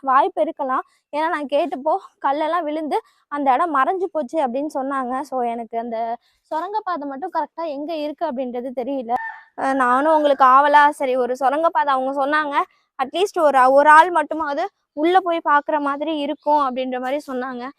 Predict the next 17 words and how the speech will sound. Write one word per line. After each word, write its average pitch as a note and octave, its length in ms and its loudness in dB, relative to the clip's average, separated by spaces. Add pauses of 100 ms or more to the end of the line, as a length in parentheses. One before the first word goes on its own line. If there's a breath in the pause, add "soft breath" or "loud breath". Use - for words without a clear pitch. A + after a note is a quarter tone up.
(240)
அதை B3+ 180 -2
நம்பி C4+ 300 -4
சரி D4 220 0
உங்களுக்கு, C4+ 420 0 (360)
அஹ், B3 240 -2
சுரங்கப்பாதை D4+ 580 -2
எப்படி C4+ 280 -4
இருக்கு C#4+ 320 -2 (240 loud breath)
அப்படின்றத B3+ 460 -4
காமிச்சிடலான்னு C#4 600 -4 (400 soft breath)
ஒரு C4 160 2
ஆசையில D#4+ 440 -2
வந்தேன். C#4+ 440 -6 (180 loud breath)
But B3 240 -8
அது A#3+ 240 -2
ஒரு B3 160 -6
மாதிரி D4+ 220 -4